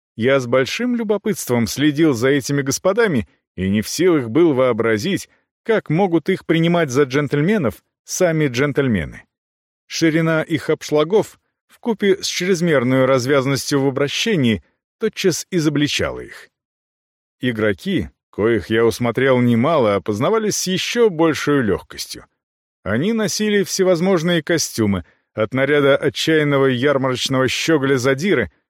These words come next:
с бархатной жилеткою, цветистую косынку,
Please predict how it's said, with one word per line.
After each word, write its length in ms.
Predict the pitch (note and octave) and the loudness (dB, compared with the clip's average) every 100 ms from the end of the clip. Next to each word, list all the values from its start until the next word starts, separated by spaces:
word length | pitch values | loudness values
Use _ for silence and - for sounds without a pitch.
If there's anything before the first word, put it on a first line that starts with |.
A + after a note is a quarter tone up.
| _ | _
с 120 | F#2 | -10
бархатной 560 | F2 A2+ G#2+ G#2 A2 G#2+ | -4 -2 -4 -4 -2 -2
жилеткою, 680 | F#2+ G2+ C#3+ D3+ - F2 D#2 | 0 0 0 -2 -4 -6 -6
цветистую 680 | - A#2 A2+ E3 - D3+ B2 | -6 -6 -2 -4 -2 -4 -2
косынку, 720 | C3 - - G3+ C3 G2 | -4 -2 -2 -2 0 -2